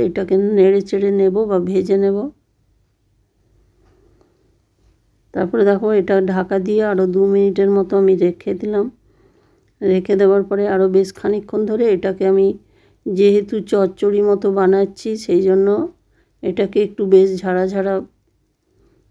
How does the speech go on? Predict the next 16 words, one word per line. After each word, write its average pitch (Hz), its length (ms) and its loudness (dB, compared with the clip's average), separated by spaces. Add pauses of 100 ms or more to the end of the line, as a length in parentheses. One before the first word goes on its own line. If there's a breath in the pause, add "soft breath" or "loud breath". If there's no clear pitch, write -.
(160)
ভালো 185 340 0
লাগবে 190 380 0
খেতে। 190 380 -8 (840)
তারপরে 190 480 0
তোমাদের 190 480 2
বলে 190 320 2
দিই, 208 200 -2
আমার 180 300 2
রেসিপি 190 420 -4
যদি 190 260 2
তোমাদের 185 420 0
ভালো 185 300 -2
লেগে 185 260 0
থাকে 190 300 -6
তো 185 160 -6
লাইক, 170 420 0